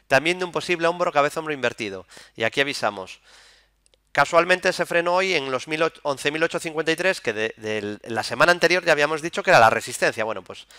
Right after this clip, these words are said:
aquí justo el día veinte, veinti, veintinueve se frena ahí, decimos. Si lo supera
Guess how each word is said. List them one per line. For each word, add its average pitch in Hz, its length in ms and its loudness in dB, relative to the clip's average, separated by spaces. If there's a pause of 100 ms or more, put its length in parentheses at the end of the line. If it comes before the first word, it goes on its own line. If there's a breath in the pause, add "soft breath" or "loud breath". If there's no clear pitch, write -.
(160 loud breath)
aquí 120 220 2
justo 160 280 -6
el 117 60 -2
día 139 320 6
veinte, 143 640 -4 (380 loud breath)
veinti, 139 580 -2
veintinueve 151 540 -2
se 147 140 -4
frena 131 260 2
ahí, 101 160 -2
decimos. 107 480 -10 (340 soft breath)
Si - 220 -2
lo 214 120 2
supera 135 480 0